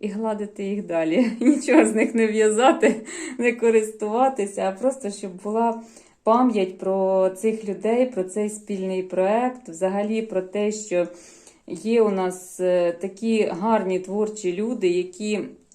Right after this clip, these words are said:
можуть створити свято. Свято для душі, свято для натхнення, свято для сьогодення нашого складного. Дякую вам щиро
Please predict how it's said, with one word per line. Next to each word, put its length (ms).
можуть 380
створити 540
свято. 540
Свято 460
для 200
душі, 500
свято 480
для 220
натхнення, 760
свято 440
для 300
сьогодення 1080
нашого 760
складного. 800
Дякую 460
вам 300
щиро 580